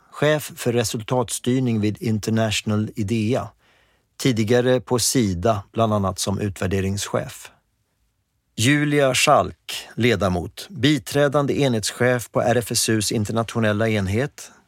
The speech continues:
Tidigare bland annat vice ordförande för Concord Sverige. Janet Vähämäki, ledamot. Enhetschef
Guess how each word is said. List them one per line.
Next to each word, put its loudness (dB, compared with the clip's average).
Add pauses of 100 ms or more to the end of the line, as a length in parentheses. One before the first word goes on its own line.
(120)
Tidigare 2
bland 2
annat 0
vice 0
ordförande 0
för -2
Concord -4
Sverige. -4 (680)
Janet 2
Vähämäki, 2 (160)
ledamot. -2 (400)
Enhetschef 2